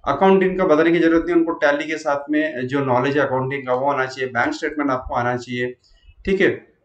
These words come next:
जो भी salary का posting वो आना चाहिए। फील्ड officer का काम रहेगा एक सर्विसमैन का कि जा जाके जहाँ जहाँ इनका है, वहाँ private security को देखना,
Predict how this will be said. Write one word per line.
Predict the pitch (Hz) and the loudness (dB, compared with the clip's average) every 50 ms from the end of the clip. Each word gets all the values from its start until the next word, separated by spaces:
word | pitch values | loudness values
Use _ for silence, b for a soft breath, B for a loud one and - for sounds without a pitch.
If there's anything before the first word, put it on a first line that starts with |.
| _ | _
जो | 123 117 170 196 202 | -2 4 6 6 6
भी | 196 214 220 226 220 220 - - _ | 8 6 4 4 2 -4 -12 -18 _
salary | - - 156 143 156 165 165 165 | -2 2 2 4 4 4 4 4
का | 170 165 | 2 2
posting | 156 156 156 151 - - 165 160 | 0 0 -2 -2 0 2 2 2
वो | 156 160 156 151 | 4 4 4 4
आना | 143 143 143 147 | 4 2 2 0
चाहिए। | 151 147 - 151 147 147 | 0 -2 -2 -2 0 0
फील्ड | 147 - - 170 175 175 | -2 -2 -4 0 2 2
officer | 175 175 175 175 175 | 2 2 0 -2 -2
का | 175 | -2
काम | 170 175 165 156 160 165 165 | -2 0 0 0 2 2 0
रहेगा | 160 160 160 156 160 160 165 165 160 - - | 0 0 0 2 0 0 0 -2 -6 -6 -6
एक | - - | -8 -6
सर्विसमैन | - - 151 151 - 151 151 - 147 143 147 | -4 -4 -4 -2 -2 -6 -4 -4 -4 -4 -2
का | 156 156 | -4 -6
कि | 151 170 180 175 - 123 | -8 -8 -8 -8 -4 2
जा | 127 127 139 | 2 2 2
जाके | 139 147 143 143 160 151 | 2 0 -2 0 -2 -4
जहाँ | 123 123 123 131 131 | -4 -4 -4 -2 -2
जहाँ | 127 135 135 | -2 -2 -2
इनका | 131 123 123 123 131 131 135 | -4 -4 -6 -8 -8 -8 -8
है, | 135 | -8
वहाँ | 113 - 120 117 120 | -10 -8 -6 -6 -6
private | 117 - 117 110 110 127 127 | -4 0 0 0 0 0 -4
security | - - 117 - 120 113 123 117 | -6 -12 -12 -12 -12 -14 -14 -12
को | 120 113 | -12 -10
देखना, | 110 120 131 135 147 135 131 135 - - | -6 -6 -6 -6 -4 -6 -6 -6 -8 -12